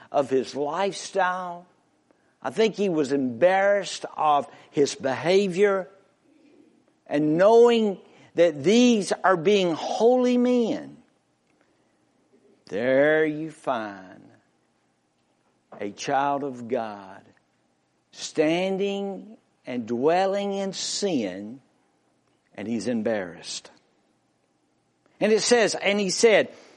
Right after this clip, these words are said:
'Hear now, my lords, please turn into your servant's house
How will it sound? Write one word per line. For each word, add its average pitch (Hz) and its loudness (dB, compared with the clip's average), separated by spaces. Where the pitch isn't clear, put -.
'Hear 277 4
now, 208 2
my 120 -4
lords, 120 -2
please 247 2
turn 262 2
into 226 2
your 180 2
servant's 180 0
house 135 -4